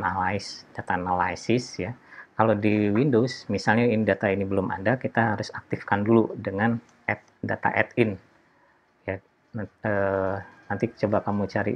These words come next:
cara mengaktifkan data add-in di, di ini ya, di, eh, apa ya, di YouTube juga banyak. Nah, jadi kalau data analisisnya sudah aktif, nah kalau kebetulan kalau di,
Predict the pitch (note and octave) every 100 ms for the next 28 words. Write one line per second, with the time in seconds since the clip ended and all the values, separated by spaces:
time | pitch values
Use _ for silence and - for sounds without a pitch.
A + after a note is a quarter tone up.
0 | - G2+ G2+ A2 _ - G#2 - G#2+ A#2
1 | - G#2+ A2 - _ _ - - F#2 F2+
2 | A2 - - F#2+ F#2 F#2+ F#2 F2+ F#2 F2+
3 | F2 G2 F2+ F2+ F2+ F2 _ - - -
4 | - _ _ - F2 E2 F2 E2+ F2+ -
5 | - - _ _ - _ G2 F#2+ G#2 F#2+
6 | F#2+ F2+ F#2 F#2 F#2+ - _ _ _ _
7 | _ _ _ _ - G2+ - - G#2+ G2
8 | F#2 F#2 F#2 - - _ _ _ _ _
9 | _ _ - G#2+ G2+ - _ _ _ _
10 | _ _ _ _ _ _ _ - G#2 C#3+
11 | C3 B2 A#2 - _ - A2+ - - A2
12 | G#2+ G#2+ A2 G#2+ G#2 G2+ - - G#2+ G2
13 | - - - - D3 - - - F2 -
14 | F#2 - - G2+ A2 - G#2+ F#2+ G2 F#2
15 | F#2 F2+